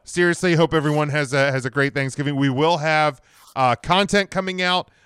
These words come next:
on Thursday, uh, on the podcast feed, on our YouTube, as well,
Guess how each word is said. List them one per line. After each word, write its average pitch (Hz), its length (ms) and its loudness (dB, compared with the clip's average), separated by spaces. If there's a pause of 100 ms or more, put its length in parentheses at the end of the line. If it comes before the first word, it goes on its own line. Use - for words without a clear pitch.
(120)
on 175 220 2
Thursday, 156 680 0 (200)
uh, 131 220 2
on 139 180 2
the 156 60 -4
podcast 151 540 0
feed, 143 220 -2
on 135 180 0
our 160 80 0
YouTube, 139 580 -2
as 120 200 -6
well, 131 380 0